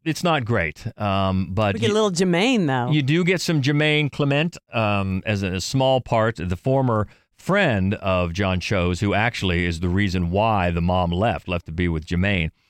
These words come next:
Speaker 1: Uh, so, yeah, he's got a scene or two, uh, which is nice. But it's, it's just, it's easy to predict, and it's got that same manipulative quality. It's not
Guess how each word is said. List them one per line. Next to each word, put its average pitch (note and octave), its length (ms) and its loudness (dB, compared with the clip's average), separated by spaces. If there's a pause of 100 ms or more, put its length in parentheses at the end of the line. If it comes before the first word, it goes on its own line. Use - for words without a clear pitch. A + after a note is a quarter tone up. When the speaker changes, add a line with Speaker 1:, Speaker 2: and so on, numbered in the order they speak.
(180)
Speaker 1:
Uh, F2 80 -4
so, A2+ 140 -4
yeah, G#2 140 0
he's G#2+ 160 -2
got G#2+ 140 0
a F2+ 40 -2
scene F#2 240 -2
or E2+ 80 0
two, F2 240 -2 (380)
uh, F2+ 120 -2
which F2+ 200 -2
is E2+ 120 -2
nice. E2+ 320 -2 (320)
But D#3+ 300 2
it's, D3 320 -2
it's C3 180 -2
just, D3 320 -2
it's B2+ 180 -4
easy E3+ 340 0
to D#3 120 -4
predict, B2+ 600 -2
and A2 180 -2
it's G#2 160 -4
got A2+ 240 -4
that G2 180 -2
same B2 480 0 (220)
manipulative G#2 800 0
quality. A2 300 0
It's - 140 -4
not G#3+ 260 0